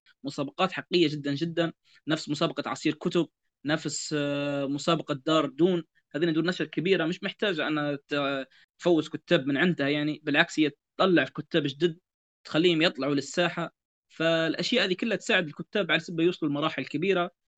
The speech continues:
وإن شاء الله كل شخص عنده حلم يحقق، سواء كاتب سواء في أي مجال آخر يعني.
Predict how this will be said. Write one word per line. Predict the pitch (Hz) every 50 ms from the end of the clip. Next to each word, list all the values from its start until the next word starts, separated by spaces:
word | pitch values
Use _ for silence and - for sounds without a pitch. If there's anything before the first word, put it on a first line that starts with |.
| _ _ -
وإن | - 151
شاء | 151 - 202 202
الله | 190 180 175 170
كل | 160 - - 185 170
شخص | - 196 190 - - -
عنده | 170 175 160 147
حلم | - - 196 185 170 170 _ _ _ -
يحقق، | 127 123 - - - _ - 127
سواء | - - 214 226 214
كاتب | - - 254 247 233 233 214 -
سواء | - 226 214
في | - - 311
أي | 294 269 254
مجال | 233 220 208 226 233 226 - -
آخر | 202 175 - - 139 131
يعني. | 127 120 120 120 -